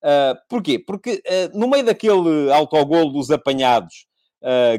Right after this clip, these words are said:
que, que o Jonathan do Rio Ave marcou no Estádio da Luz, eh, na própria baliza, ou entrou com a bola <laughs> para a própria baliza adentro, no jogo contra o Benfica, ah, há, eh,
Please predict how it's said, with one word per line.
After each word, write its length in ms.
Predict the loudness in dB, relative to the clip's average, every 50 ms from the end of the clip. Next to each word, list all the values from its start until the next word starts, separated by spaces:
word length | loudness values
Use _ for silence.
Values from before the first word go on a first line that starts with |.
| -4
que, 1080 | -6 -2 0 2 4 4 4 4 2 2 0 -2 -2 -4 -4 -4 -4 -4 -4 -4 -6 -8 _
que 100 | -6 -6
o 100 | -4 -2
Jonathan 480 | 0 0 0 0 -2 -4 -6 -8 -8
do 100 | -8 -8
Rio 180 | -6 -6 -2 0
Ave 180 | 0 0 0 -2
marcou 320 | -6 -8 -8 -6 -8 -10 -10
no 80 | -10
Estádio 280 | -10 -8 -6 -6 -6 -6
da 80 | -8 -10
Luz, 280 | -10 -10 -12 -12 -14 -18 -16
eh, 300 | -14 -12 -12 -12 -14 -12 -8
na 100 | -10 -8
própria 360 | -6 -4 -6 -6 -6 -8 -10
baliza, 340 | -8 -8 -8 -8 -8 -8 -8
ou 80 | -8
entrou 260 | -8 -8 -8 -8 -8
com 140 | -6 -4 -4
a 60 | -4
bola 200 | -2 0 0 0
<laughs> 140 | 0 -2 -2
para 120 | -2 -4 -6
a 40 |
própria 320 | -6 -6 -8 -8 -8 -10 -12
baliza 340 | -10 -10 -8 -6 -4 -2 -2
adentro, 380 | -2 -2 -4 -6 -8 -10 -12
no 140 | -12 -12 -10
jogo 160 | -10 -10 -10
contra 240 | -10 -12 -8 -6 -6
o 40 | -6
Benfica, 480 | -6 -8 -10 -10 -12 -12 -10 -10 -10 -12 _ _ _ _ _ _ _ _ 0
ah, 260 | 2 2 2 2 2 2
há, 300 | 2 2 4 2 0 0
eh, 880 | 0 2 2 4 4 2 2 2 0 0 0 -2 -2 -2 0 -2 -2 -4